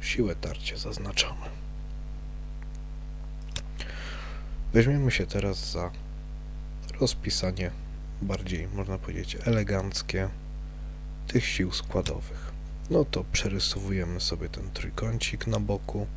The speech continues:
troszkę większy. Po kolei podpisujemy te siły jak na rysunku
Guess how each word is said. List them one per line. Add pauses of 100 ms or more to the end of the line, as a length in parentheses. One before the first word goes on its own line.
(460)
troszkę
większy. (1120)
Po
kolei
podpisujemy
te
siły
jak
na
rysunku